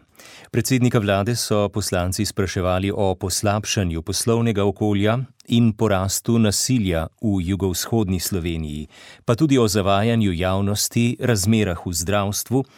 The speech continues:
Iz vrst koalicije pa ga je čakalo vprašanje o obratovanju šestega bloka termoelektrarne Šoštanj. Razpravo bo povzela Tanja Dominko.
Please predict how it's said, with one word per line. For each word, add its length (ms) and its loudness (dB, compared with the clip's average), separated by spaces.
Iz 200 0
vrst 280 0
koalicije 560 2
pa 100 -4
ga 100 0
je 60 0
čakalo 520 -4
vprašanje 640 0
o 200 0
obratovanju 720 0
šestega 540 -2
bloka 300 -4
termoelektrarne 840 -4
Šoštanj. 560 0
Razpravo 720 2
bo 200 2
povzela 520 2
Tanja 420 2
Dominko. 560 0